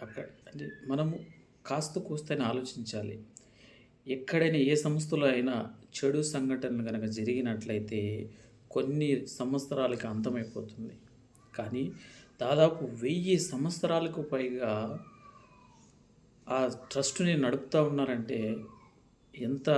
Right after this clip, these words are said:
ధర్మంగా నడపాలి. కాబట్టి ఆ ధర్మస్థలంలో ధర్మంగా ఆ ట్రస్ట్ నడుపుతుంది అనేది నా ఒపీనియన్.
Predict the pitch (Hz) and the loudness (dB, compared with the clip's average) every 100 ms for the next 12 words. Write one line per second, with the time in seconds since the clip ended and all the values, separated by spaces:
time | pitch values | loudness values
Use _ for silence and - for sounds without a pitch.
0 | 131 - - - - - - - - - | 4 0 -12 -20 -20 -20 -20 -20 -20 -20
1 | - - - - _ - - - - 135 | -20 -20 -20 -20 _ -20 -20 -20 -14 -2
2 | 143 147 170 170 156 135 135 135 131 131 | 2 4 6 6 4 4 4 4 4 -2
3 | - - - _ - _ _ - _ - | -8 -20 -20 _ -20 _ _ -20 _ -6
4 | 120 127 127 147 160 - - - 117 110 | -4 -2 -4 -4 -6 -10 -20 -6 -2 0
5 | 110 120 135 - 135 123 123 127 143 - | 0 2 0 2 2 2 2 2 0 -4
6 | - - - - - - - - - - | -14 -20 -20 -20 -20 -20 -20 -20 -20 -20
7 | - 113 120 127 147 147 139 139 - - | -14 -2 0 4 4 6 6 4 0 -12
8 | - - - - 123 123 127 123 - 139 | -20 -20 -20 -12 -8 -4 -2 -2 0 0
9 | 120 117 - - 135 131 135 135 120 120 | 0 0 -2 -4 -2 2 4 2 -2 -2
10 | 123 123 113 117 - - 117 113 107 107 | 0 0 -2 -2 -8 -8 -4 -2 -4 -8
11 | - 127 104 123 120 110 110 | -14 -12 -4 -2 0 -2 -4